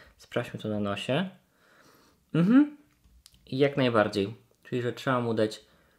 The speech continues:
chwilkę na to, żeby stężał. Wiecie, tak zgęstniał, przystygnął. No i wtedy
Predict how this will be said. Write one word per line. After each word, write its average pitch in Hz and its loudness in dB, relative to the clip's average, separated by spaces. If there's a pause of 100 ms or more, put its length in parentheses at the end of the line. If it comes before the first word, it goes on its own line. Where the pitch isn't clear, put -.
(120)
chwilkę 131 -2 (1160)
na 127 -4
to, 123 -8
żeby 117 -8
stężał. 147 -4 (280)
Wiecie, 107 -2
tak 107 -4
zgęstniał, 139 -2
przystygnął. 127 -4 (680)
No 123 -6
i - -10
wtedy 113 -2